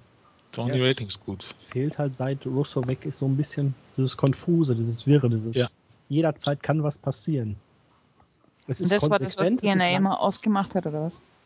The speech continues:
Speaker 2: Es ist eigentlich genau das, was man sich lange Zeit gewünscht hat, aber irgendwie so
Speaker 3: <laughs>
Speaker 2: der Funke, der fehlt.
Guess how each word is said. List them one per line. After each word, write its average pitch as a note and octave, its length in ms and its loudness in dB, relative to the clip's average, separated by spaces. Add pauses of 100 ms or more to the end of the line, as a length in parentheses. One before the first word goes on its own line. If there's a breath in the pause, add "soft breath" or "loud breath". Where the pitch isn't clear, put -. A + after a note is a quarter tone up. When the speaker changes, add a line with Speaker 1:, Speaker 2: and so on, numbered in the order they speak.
(460)
Speaker 2:
Es - 160 -4
ist - 180 -8
eigentlich C3 560 -2
genau C#3+ 340 2
das, C#3+ 300 -2
was D3+ 160 0
man D3 120 4
sich C#3 120 2
lange C3+ 240 2
Zeit - 280 -2
gewünscht E3 460 0
hat, A#2 120 0
aber A#2+ 200 2
irgendwie D#3+ 340 2
so D3+ 240 2 (120)
Speaker 3:
<laughs> - 160 -6
Speaker 2:
der D3 80 2
Funke, C4 420 0
der A#2 120 2
fehlt. A2+ 500 -2